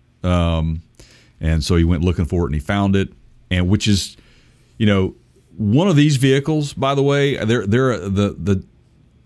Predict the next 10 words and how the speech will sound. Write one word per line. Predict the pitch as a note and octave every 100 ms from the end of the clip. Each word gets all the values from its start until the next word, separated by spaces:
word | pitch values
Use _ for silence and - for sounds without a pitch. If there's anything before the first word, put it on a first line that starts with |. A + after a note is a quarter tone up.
| -
this | G2+ C3+ E3
is | D3
a | B2+
Dodge | F#2 A2+ A#2 A#2+ G#2 - -
Charger | - A2 G#2+ G2+ F#2
Scat | - - G#2+ G#2 -
Pack. | C3 B2+ B2 - - _ _ _ - - -
It's | G#2 F#2+ - - - -
sought | - B2+ G#2
after. | F2+ D2+ -